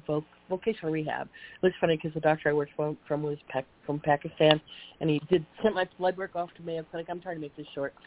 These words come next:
Mayo Clinic, and when he came back, I was in a meeting, and he said, "Annie, you need to come to my office right now." And I'm like, "Doctor Bowie,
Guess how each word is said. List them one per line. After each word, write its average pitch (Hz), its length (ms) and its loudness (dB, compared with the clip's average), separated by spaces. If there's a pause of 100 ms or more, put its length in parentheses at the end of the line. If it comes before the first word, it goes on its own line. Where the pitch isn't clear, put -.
(200)
Mayo 202 140 4
Clinic, 180 360 -4
and 147 260 -4
when 175 100 -8
he 170 60 -6
came 180 180 -2
back, 160 240 0
I 151 60 2
was 156 180 0
in 143 100 -2
a 135 40 -2
meeting, 160 400 -2
and 139 200 -4
he 151 220 -4
said, 139 100 0 (320)
"Annie, 220 240 6 (180)
you 233 100 -4
need 233 160 -4
to 233 40 -8
come 220 200 -4
to 175 40 -4
my 165 220 0
office 196 320 -2
right 320 220 2
now." 190 260 -6
And 202 80 -10
I'm 196 100 -10
like, 185 160 -12 (400)
"Doctor - 240 -14
Bowie, 190 320 -8